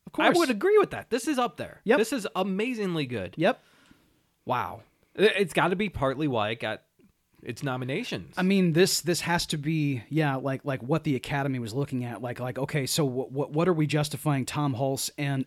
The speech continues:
Speaker 1: F. Murray Abraham in the same category? It's this scene.
Speaker 2: Yeah.
Speaker 1: Because they're, they're both integral to it. And it's, it's weird to see two actors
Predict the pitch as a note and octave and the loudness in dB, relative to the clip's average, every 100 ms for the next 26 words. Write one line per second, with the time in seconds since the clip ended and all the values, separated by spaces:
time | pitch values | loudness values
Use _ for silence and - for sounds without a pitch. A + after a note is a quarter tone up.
0 | C3 C3+ D3 C3+ B2+ C3 B2+ B2 - E3+ | -4 -4 -2 0 0 -2 -2 -4 -2 0
1 | E3 - E3+ D3 - C#3 C#3 A2+ G#2+ G2 | 2 2 0 0 -2 -2 -2 -4 -6 -10
2 | - - - F3+ - C#3+ D3 - F3+ B2 | -14 -16 0 0 0 -2 -2 -2 -2 -2
3 | C2 - _ _ A#2 F#2 - - D3+ F#3 | -6 -16 _ _ -6 -4 -6 -4 4 4
4 | D3 - D3 F3+ D#3 D#3+ E3+ F3+ E3+ F3 | 4 0 -2 0 2 4 4 4 2 0
5 | F3+ F#3 - F#3 F#3 - - - - F#3+ | 2 2 2 2 2 -2 -14 -20 -2 0
6 | G3 F#3+ - F#3 F#3 - F#3 F3 G#3 F3+ | 2 -2 0 0 2 0 0 2 0 0
7 | - F3+ - - G#3 E3 E3 - C3+ | 0 -2 0 2 4 4 0 0 -2